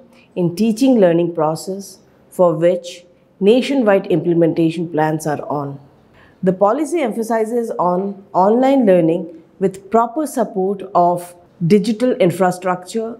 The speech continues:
and bridging the present digital gap. Technology is envisaged to be the main driving force in the education scenario.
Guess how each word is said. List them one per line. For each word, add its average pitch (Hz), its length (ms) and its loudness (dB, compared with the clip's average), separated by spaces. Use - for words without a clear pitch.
and 175 320 0
bridging 196 380 0
the 170 100 -2
present 185 640 -2
digital 175 460 2
gap. 139 420 -2
Technology 285 540 2
is 208 300 2
envisaged 180 760 -2
to 196 100 4
be 185 100 4
the 175 120 0
main 240 360 2
driving 208 420 2
force 170 560 -2
in 180 100 0
the - 140 4
education 202 560 0
scenario. 135 760 -2